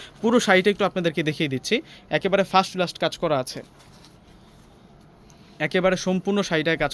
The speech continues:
করা আছে। মাত্র পাঁচশো টাকার মধ্যে এত সুন্দর, এত স্মার্ট একটা শাড়ি আপনারা পেয়ে যাচ্ছেন। সকলেই কিন্তু ফটাফট কিন্তু অর্ডারটা করে ফেলুন। ব্লাউজ পিসটা আপনাদেরকে দেখিয়ে দিচ্ছি।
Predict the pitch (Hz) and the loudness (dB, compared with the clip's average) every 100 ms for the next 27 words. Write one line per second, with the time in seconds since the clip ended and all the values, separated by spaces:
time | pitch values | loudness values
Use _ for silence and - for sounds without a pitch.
0 | - 135 123 135 - - - - - 160 | -4 -6 -6 -10 -12 -18 -20 -10 0 0
1 | - 208 - 180 - 208 202 202 196 185 | 2 -2 0 0 2 2 2 0 -2 0
2 | 208 202 170 180 214 208 - 196 196 202 | 0 0 0 0 0 0 0 -2 0 -2
3 | - 170 185 - 165 175 185 185 180 165 | -2 -4 -4 -2 2 2 2 -2 -2 -2
4 | 165 165 160 165 147 135 - - - - | 0 -2 -4 -4 -4 -4 -4 -8 -8 -14
5 | - 170 208 208 202 190 196 202 180 - | -2 0 2 2 2 -2 0 -2 -2 -4
6 | 170 180 185 185 180 165 165 170 170 165 | -2 -2 -2 -4 -2 0 0 -2 0 -2
7 | 180 190 151 156 160 185 - 175 175 160 | -2 -4 0 0 0 -6 -4 -4 -2 -4
8 | 170 160 170 147 139 | -2 -2 -2 -2 0